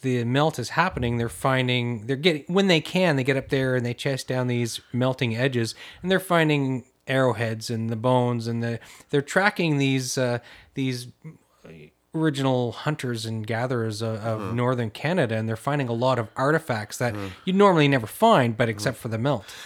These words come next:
Speaker 2: Well, yeah, like, for example, there's something called ice patch archaeology, which is where I'm going it to, uh, the Mountain River in the Mackenzie Mountains. A lot of the time, uh, native people would hunt these kind of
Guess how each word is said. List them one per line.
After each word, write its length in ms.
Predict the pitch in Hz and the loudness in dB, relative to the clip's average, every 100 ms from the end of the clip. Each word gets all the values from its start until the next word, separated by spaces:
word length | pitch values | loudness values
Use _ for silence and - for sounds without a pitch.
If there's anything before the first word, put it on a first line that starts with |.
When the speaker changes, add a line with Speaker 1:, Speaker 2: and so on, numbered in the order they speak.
| - | -6
Speaker 2:
Well, 180 | 131 131 | 2 4
yeah, 200 | 135 143 | 4 4
like, 200 | 110 107 | 2 0
for 160 | - 113 | -2 -4
example, 340 | 117 113 117 | -2 -2 -2
there's 160 | 104 101 | -6 -6
something 220 | 123 113 | -6 -6
called 200 | 107 95 - | -6 -6 -2
ice 260 | 107 117 | -2 -2
patch 400 | - 110 104 - | -4 -2 -2 -2
archaeology, 600 | 101 101 98 92 113 95 | -6 -4 -4 -2 -2 -4
which 300 | 87 90 85 | -6 -8 -8
is 140 | 92 82 | -10 -6
where 160 | 95 | -4
I'm 80 | 92 | -4
going 300 | 90 92 92 | -6 -6 -8
it 240 | 87 92 - | -10 -12 -12
to, 400 | - 90 85 82 - - - - | -8 -6 -6 -8 -16 -20 -20 -10
uh, 200 | 92 87 | -4 -4
the 100 | 85 | -4
Mountain 420 | 92 98 101 92 | -2 -2 -2 -4
River 280 | 90 101 95 | -4 -2 -4
in 80 | 95 | -4
the 80 | 95 | -6
Mackenzie 560 | 92 - 117 117 107 | -8 -4 -2 -2 -4
Mountains. 680 | 101 104 120 120 101 90 87 - - - | -4 0 0 -2 -6 -8 -12 -18 -20 -10
A 80 | 104 | -4
lot 220 | 110 113 | 2 2
of 80 | 113 | 2
the 80 | 110 | -2
time, 560 | - 110 104 104 104 - - | -4 -2 0 -2 -4 -12 -10
uh, 280 | 104 95 90 | -4 -2 -2
native 320 | 107 113 107 | -2 -4 -4
people 180 | 113 92 90 | -8 -8 -6
would 160 | 98 | -8
hunt 520 | - - - 127 123 | -8 -8 -2 -2 -2
these 220 | 113 101 - | -8 -8 -6
kind 200 | 113 | -6
of 100 | 101 | -6